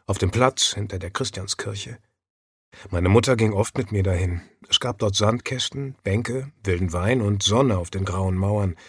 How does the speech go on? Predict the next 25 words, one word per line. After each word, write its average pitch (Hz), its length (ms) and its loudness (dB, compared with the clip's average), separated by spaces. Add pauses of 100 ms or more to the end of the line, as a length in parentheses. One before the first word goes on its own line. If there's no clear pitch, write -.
(280)
Und 151 200 0
es - 120 6
war - 160 -2
sehr 113 260 -2
still. - 480 -8 (1000)
Dort 160 260 2
sah 135 220 -2
ich 104 100 -8
ihn 101 160 0
zum 98 180 -2
ersten 110 460 -4
Mal, 80 380 -4
wie 82 80 -10
gesagt. 76 640 -10 (840)
Bei 92 100 -2
manchen 104 360 0
Menschen, 113 400 0
die 113 140 -4
eine 104 220 0
wichtige 113 380 0
Rolle 104 320 4
in 117 100 0
unserem 107 360 2
Leben 110 280 0
spielen, 110 680 -4